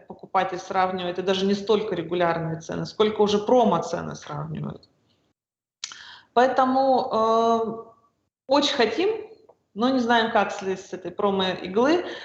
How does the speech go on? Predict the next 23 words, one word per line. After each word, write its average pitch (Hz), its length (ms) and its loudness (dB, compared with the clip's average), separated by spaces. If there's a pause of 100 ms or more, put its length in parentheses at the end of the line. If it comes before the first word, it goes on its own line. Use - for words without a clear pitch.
(140)
Сейчас 277 680 2
что 247 200 0
делаем 214 440 4
в 202 60 0
этом 214 220 0
направлении? 208 880 0
А, 196 420 4
скажем, 214 680 2 (680)
можно 208 500 4
назвать, 214 400 4
наводим 220 400 2
порядок, 220 500 2 (600)
а, 185 1120 0 (600)
классифицируем, 247 840 0
какую 240 440 0
вообще 220 320 2
роль 226 260 4
играет 190 540 2 (120)
вот - 360 -10
та 220 160 6
или 202 220 2
иная 190 280 -2
промо-акция. 196 960 -2